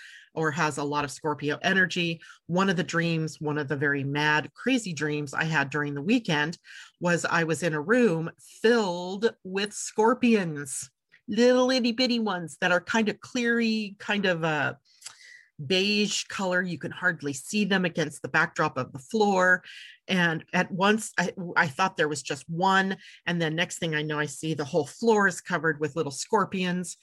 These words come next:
Uh, they were not after me. I mean, I wasn't harmed in any way in the dream, but I thought it was weird that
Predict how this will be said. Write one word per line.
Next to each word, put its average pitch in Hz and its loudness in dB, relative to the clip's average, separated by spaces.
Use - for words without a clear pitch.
Uh, 175 2
they 170 0
were 170 2
not 156 2
after 208 2
me. 214 -8
I 160 -6
mean, 160 0
I 151 2
wasn't 165 0
harmed 185 0
in 147 -4
any 147 -6
way 147 -2
in 143 -2
the 139 -4
dream, 190 0
but 139 -4
I 147 -2
thought 151 -4
it 147 -4
was 131 -10
weird 170 0
that 143 -2